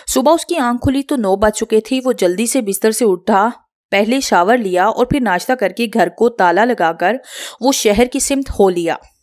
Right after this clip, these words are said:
उसके हाथ में एक बैग भी था जिसमें लिखे हुए कागज रखे थे। शायद उसका नावल मुकम्मल हो चुका था।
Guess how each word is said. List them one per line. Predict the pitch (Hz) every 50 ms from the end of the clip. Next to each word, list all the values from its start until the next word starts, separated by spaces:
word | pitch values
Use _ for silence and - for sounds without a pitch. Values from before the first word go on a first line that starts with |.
| _ _ _ _ _ _ _ _ _ _ _ _ _ _ _ _ _ _ _ _ -
उसके | 269 - - 330 339
हाथ | 262 220 202 220 220 -
में | 262 277
एक | 285 233 214
बैग | 190 185 175 185 190
भी | 208 214
था | - 240 240
जिसमें | 247 214 - 196 - - - 208 226 240 277 285 _ - - - - - -
लिखे | 208 220 220 - 247
हुए | 254 254 277 285 285
कागज | 277 - 185 180 180 185 220 233 226 190
रखे | 175 175 - - 175 165 - -
थे। | 160 143 - _ _ _ _ _ -
शायद | - - 214 180 190 208 226
उसका | 240 - - 262 254
नावल | 220 196 180 180 185 214 233
मुकम्मल | 214 - - 185 175 175 185 202
हो | 226 202
चुका | 202 - 214 - 202 202
था। | 202 214 202 202 196 196 _